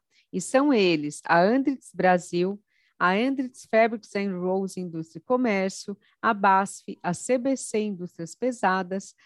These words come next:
a Eldorado Celulose e Papel, que está completando dez anos este ano, a Irmãos Passaúra, a Metasi Sistemas e Serviços,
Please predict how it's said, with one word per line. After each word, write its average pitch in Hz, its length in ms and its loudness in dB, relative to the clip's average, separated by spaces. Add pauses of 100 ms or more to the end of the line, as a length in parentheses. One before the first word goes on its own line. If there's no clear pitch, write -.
(160)
a 180 140 2
Eldorado 214 720 0
Celulose 170 580 -6
e 180 40 -12
Papel, 226 500 0
que - 100 -20
está - 180 -6
completando 175 720 -8
dez 208 480 -2
anos 180 400 -4
este 156 320 -8
ano, 208 380 -2 (280)
a 214 140 2
Irmãos 233 400 -2
Passaúra, 214 840 0 (320)
a 190 100 -2
Metasi 220 640 0
Sistemas 220 800 -2
e 165 60 -14
Serviços, 214 920 -8